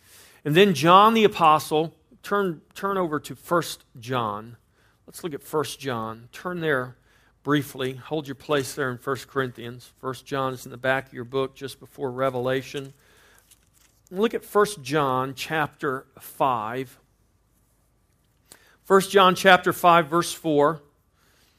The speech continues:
John pins these words, "For whatever is born of God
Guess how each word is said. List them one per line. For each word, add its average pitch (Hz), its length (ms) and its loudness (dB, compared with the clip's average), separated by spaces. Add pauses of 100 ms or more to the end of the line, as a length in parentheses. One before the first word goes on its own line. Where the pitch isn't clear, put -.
(380)
John 160 340 4
pins 170 380 -2
these 170 300 -2
words, 143 320 2
"For 170 180 -2
whatever 196 500 6
is 165 220 0
born 180 480 4
of 143 300 -2
God 135 480 6